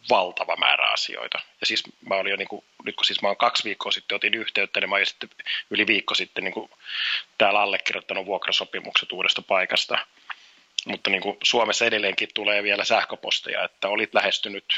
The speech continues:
siis kukaan ei ensinnäkään soita Suomessa, että ol-, olit lähestynyt, voimme, voimme hoitaa asuntosi myynnin, hoidamme asuntosi myynnin, oletan yhteydessä, jos kiinnostaa. <laughs> Että,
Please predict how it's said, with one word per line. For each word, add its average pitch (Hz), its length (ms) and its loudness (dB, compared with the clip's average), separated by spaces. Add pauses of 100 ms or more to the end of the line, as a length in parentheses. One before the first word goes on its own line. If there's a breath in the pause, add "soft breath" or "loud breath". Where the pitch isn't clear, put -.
(280)
siis - 180 -4
kukaan 104 240 2
ei 101 40 2
ensinnäkään - 280 -2
soita 110 400 0
Suomessa, - 380 2
että - 140 -6
ol-, 123 200 0
olit 139 260 2
lähestynyt, 127 540 0
voimme, 143 300 0 (100)
voimme 135 220 0
hoitaa 120 420 2
asuntosi 104 400 -4
myynnin, 98 420 -10 (240)
hoidamme 139 420 4
asuntosi 101 440 0
myynnin, 95 360 -10
oletan 110 400 0
yhteydessä, 110 560 0
jos - 300 0 (260 loud breath)
kiinnostaa. - 580 2
<laughs> - 40 2
Että, - 280 0